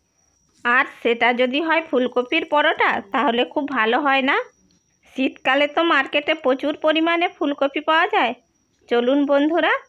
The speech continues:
সেই ফুলকপি দিয়ে পরোটা বানিয়ে ফেলি। ফুলকপির পরোটা বানানোর জন্য সবার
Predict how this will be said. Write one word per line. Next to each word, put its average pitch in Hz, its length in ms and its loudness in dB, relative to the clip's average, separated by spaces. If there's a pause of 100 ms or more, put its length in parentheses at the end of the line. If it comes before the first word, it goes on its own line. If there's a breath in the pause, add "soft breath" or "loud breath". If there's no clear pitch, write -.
(320)
সেই 247 200 2
ফুলকপি 247 480 -2
দিয়ে 277 220 -2
পরোটা 254 380 0
বানিয়ে 247 360 0
ফেলি। 294 300 0 (1500)
ফুলকপির 277 640 0 (100)
পরোটা 254 420 2
বানানোর 330 400 2
জন্য 349 260 0 (360)
সবার 262 340 0